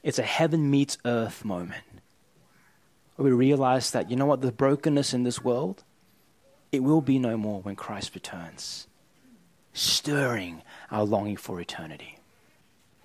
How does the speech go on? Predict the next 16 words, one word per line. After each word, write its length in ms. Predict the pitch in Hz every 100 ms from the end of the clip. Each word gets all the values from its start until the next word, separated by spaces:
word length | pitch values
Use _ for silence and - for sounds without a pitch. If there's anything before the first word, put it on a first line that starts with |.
| _ - -
Is 160 | 131
there 80 | 156
a 60 | 151
way 180 | 151
to 100 | 143
do 100 | 131
this? 200 | 139 175
I 100 | -
think 240 | 151 185 160
there 220 | 139 120
is. 640 | 117 90 - - - - - _ _ _ - -
Being 200 | 156 143
really 380 | 131 160 165 165
intentional 720 | 139 - 151 151 - 143 117
with 160 | 107 -
savoring 640 | - 147 156 123 110 98